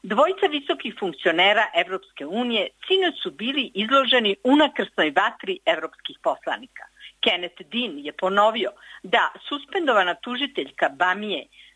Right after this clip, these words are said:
navodno nije ništa novo otkrila, jer je o slučajevima korupcije istraga već pokrenuta u toku dve hiljade trinaeste godine. Ovo je još samo više razljutilo evropske poslanike. „Pa kako to da nam ništa o tome niste rekli do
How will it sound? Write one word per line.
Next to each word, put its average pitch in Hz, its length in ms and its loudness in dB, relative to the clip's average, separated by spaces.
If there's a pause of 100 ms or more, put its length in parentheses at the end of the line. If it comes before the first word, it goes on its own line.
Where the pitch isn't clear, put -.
navodno 247 680 0
nije 294 240 2
ništa 302 360 0
novo 240 340 4
otkrila, 165 480 -2 (100)
jer 175 240 0
je 175 160 -2
o 143 80 -6 (120)
slučajevima 156 600 -2
korupcije 226 680 0 (200)
istraga 247 460 2
već 147 140 -4 (100)
pokrenuta 220 640 0 (120)
u 220 100 -10
toku 277 420 0
dve 190 240 0
hiljade 175 420 -4
trinaeste 170 560 -4
godine. 139 420 0 (320)
Ovo 180 260 4
je 139 240 -4
još 160 240 -4
samo 165 220 0
više 185 380 -2 (380)
razljutilo 185 680 0 (100)
evropske 160 480 0
poslanike. 143 600 -2 (320)
„Pa - 80 0
kako 208 340 -2
to 220 220 0
da 156 160 -4
nam 160 160 -6
ništa 180 280 -6
o - 20 -6
tome 175 300 0
niste 170 320 -2
rekli 180 280 2
do 175 120 -2